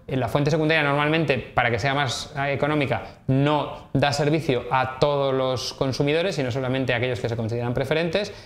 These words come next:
y aquí esta es una fuente de alimentación que, eh, con lo cual, que pasa por cero, porque lo que pasa cuando hay un corte de electricidad aquí, este interruptor se abre,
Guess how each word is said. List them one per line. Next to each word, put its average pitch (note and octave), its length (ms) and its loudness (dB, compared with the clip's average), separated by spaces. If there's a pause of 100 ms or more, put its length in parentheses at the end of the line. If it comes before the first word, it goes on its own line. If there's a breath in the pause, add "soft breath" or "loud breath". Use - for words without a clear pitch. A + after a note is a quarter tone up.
(160 loud breath)
y C3+ 100 4
aquí D3 220 2
esta C#3+ 160 0
es C3 80 -2
una C#3+ 160 0
fuente C#3+ 260 0
de C#3 40 0
alimentación C3+ 580 0 (340 loud breath)
que, C3+ 300 2
eh, A#2+ 760 0
con B2 140 0
lo A#2+ 100 -2
cual, C#3 280 0 (160)
que B2 120 -2
pasa C3+ 360 0
por C#3 120 0
cero, E3 300 2
porque D3+ 300 2
lo C3 160 0
que B2 80 0
pasa B2+ 260 -4
cuando C3+ 320 0
hay C#3 180 0
un C#3 120 0
corte C3+ 320 0
de C3+ 320 0
electricidad C3 440 0
aquí, E3+ 340 0 (500 loud breath)
este C#3+ 320 0
interruptor C#3 500 0
se E3+ 140 0
abre, F3 420 0